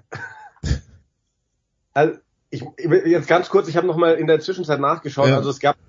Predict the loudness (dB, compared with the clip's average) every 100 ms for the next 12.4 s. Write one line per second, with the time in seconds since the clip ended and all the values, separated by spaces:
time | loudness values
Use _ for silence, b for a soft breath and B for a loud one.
0 | _ -14 -2 0 2 2 0 0 0 -4
1 | -12 -8 -4 -2 0 0 0 -2 -6 -2
2 | -2 2 2 0 -4 -12 _ _ _ -12
3 | -8 -4 -4 -2 -2 -2 0 2 4 2
4 | -6 -18 -2 0 0 -2 -2 -4 -2 -2
5 | 2 2 4 4 4 4 -4 _ _ -2
6 | 0 4 4 4 2 -2 -2 2 2 2
7 | -4 -6 0 0 0 0 0 2 0 2
8 | 2 2 2 0 -2 -6 -4 -4 -4 -2
9 | -2 0 -2 0 4 4 2 0 2 2
10 | 0 -2 -2 0 -2 -2 -4 -6 -4 0
11 | 2 0 -4 0 2 2 0 0 -2 0
12 | -2 0 0 -2